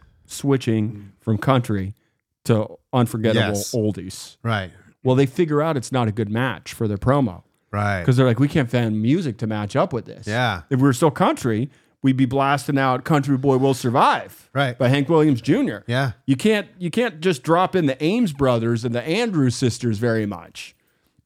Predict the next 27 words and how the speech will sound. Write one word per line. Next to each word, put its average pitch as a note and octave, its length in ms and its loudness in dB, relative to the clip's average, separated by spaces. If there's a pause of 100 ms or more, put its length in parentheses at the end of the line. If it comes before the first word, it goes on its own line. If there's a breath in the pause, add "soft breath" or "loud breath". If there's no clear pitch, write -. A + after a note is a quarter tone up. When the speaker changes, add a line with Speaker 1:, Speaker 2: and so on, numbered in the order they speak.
(640)
Speaker 1:
The - 60 -18
station - 240 -2
Speaker 2:
Got G#2+ 160 2
it. G#2 40 -2
Speaker 1:
also C#3 320 -2
had B2+ 200 -2
a A#2 40 0
new A2+ 200 0
G G2+ 300 -2
M. D#3+ 240 -2 (200)
Speaker 2:
Ah. E2+ 600 -10
Speaker 1:
And A2+ 160 4
he B2 180 2
hated C#3 460 2
the A2+ 80 -2
promotion. G#2+ 720 -6 (480)
So C3+ 240 -2
he D3+ 100 2
didn't G3+ 180 0
wanna C#3 180 2
promote C#3+ 480 0
something A#2 340 -2
that G2 160 -4
didn't A2 220 0
fit G#2+ 220 -6
the G#2 60 -8
brand. B2 580 -4